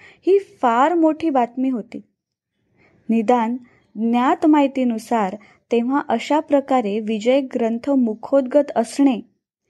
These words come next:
म्हणजे इतरांना एक नवीन मार्ग माहिती करून देण्यासारखं होतं. त्या काळात कुठून तरी माझ्या कानावर आलं की नाशिकच्या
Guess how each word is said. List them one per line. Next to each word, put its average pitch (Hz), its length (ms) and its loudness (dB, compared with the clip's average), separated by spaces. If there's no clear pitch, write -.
म्हणजे 262 380 2
इतरांना 277 840 0
एक 285 220 -2
नवीन 240 600 0
मार्ग 277 380 2
माहिती 254 460 0
करून 269 340 0
देण्यासारखं 247 600 -2
होतं. 262 260 -2
त्या 196 100 0
काळात 220 460 0
कुठून 330 400 0
तरी 302 200 4
माझ्या 269 400 0
कानावर 240 560 -2
आलं 277 320 2
की 370 120 0
नाशिकच्या 254 880 -2